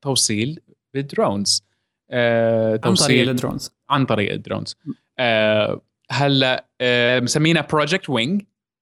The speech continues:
Speaker 2: مهم.
Speaker 1: اسم جميل. آه، وجاية من، آه، أكيد من، من، آه، مشروع جوجل إكس،
Speaker 2: Yeah.
Speaker 1: اللي هو الريسيرش لاب تبعت جوجل،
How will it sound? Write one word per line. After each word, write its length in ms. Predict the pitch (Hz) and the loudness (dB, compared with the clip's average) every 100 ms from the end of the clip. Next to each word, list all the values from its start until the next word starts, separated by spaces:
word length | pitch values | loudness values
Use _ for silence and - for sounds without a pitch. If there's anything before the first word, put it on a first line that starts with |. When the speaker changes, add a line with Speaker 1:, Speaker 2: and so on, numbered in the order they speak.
| _ | _
Speaker 2:
مهم. 360 | 139 127 190 233 _ _ _ _ - | -4 0 0 -2 _ _ _ _ -20
Speaker 1:
اسم 140 | 110 | -16
جميل. 360 | 104 104 110 175 _ _ _ _ - | -12 -10 -8 -10 _ _ _ _ -6
آه، 720 | 120 117 117 113 110 110 - _ | -2 -2 -2 -4 -4 -8 -10 _
وجاية 1000 | 85 117 117 117 113 107 _ 123 151 151 | _ -12 -10 -12 -16 -20 _ -2 0 2
من، 340 | 139 127 127 123 | 0 -2 -2 -4
آه، 560 | 117 113 110 - - | -4 -6 -8 -10 -14
أكيد 260 | 120 135 120 | -10 -8 -4
من، 380 | 117 110 107 113 | -4 -4 -8 -10
من، 280 | 110 110 | -10 -10
آه، 300 | 107 107 104 | -10 -10 -12
مشروع 440 | 101 104 110 - 113 | -14 -12 -10 -6 -6
جوجل 340 | 113 123 120 | -4 -6 -6
إكس، 480 | 113 - - - - _ _ _ _ _ _ _ - | -8 -8 -6 -6 -6 _ _ _ _ _ _ _ -8
Speaker 2:
Yeah. 120 | 131 113 | -8 -6
Speaker 1:
اللي 260 | 113 113 117 | -8 -6 -4
هو 120 | 120 | -4
الريسيرش 420 | 110 117 117 - | -2 -4 -4 -4
لاب 200 | 113 110 | -2 -4
تبعت 540 | 104 104 98 101 - | -6 -10 -10 -12 -14
جوجل، 420 | 104 107 101 101 | -14 -10 -10 -12